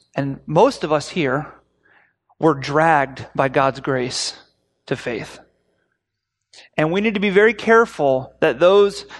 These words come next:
that are our friends or family that are skeptical and have doubts, that we treat them with the same kind of grace and love that Jesus treats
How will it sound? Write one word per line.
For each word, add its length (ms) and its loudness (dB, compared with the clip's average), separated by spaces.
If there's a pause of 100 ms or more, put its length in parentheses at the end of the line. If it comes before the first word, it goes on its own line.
that 140 2
are 60 4
our 100 2
friends 560 -2 (120)
or 120 -4
family 680 -2 (760)
that 120 2
are 60 2
skeptical 540 -2
and 80 -2
have 200 0
doubts, 720 -2 (1120)
that 180 2
we 120 -4
treat 320 -4
them 160 0
with 100 -4
the 80 -10
same 520 -2 (420)
kind 160 -2
of 100 -10
grace 340 2
and 140 -10
love 260 4
that 100 -4
Jesus 360 -2
treats 560 -8